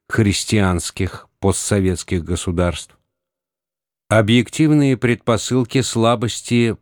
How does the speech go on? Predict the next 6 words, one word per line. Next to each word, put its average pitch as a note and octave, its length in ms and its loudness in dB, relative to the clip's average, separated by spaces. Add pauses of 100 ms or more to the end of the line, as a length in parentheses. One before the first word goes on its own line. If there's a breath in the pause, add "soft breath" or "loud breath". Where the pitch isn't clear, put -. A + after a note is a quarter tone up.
постсоветского G2+ 960 0
государства. F2+ 920 -2 (1300)
Оранжевая F2 680 0
революция, A#2+ 800 0 (420)
соучастие F#2 840 0
власти. - 580 -6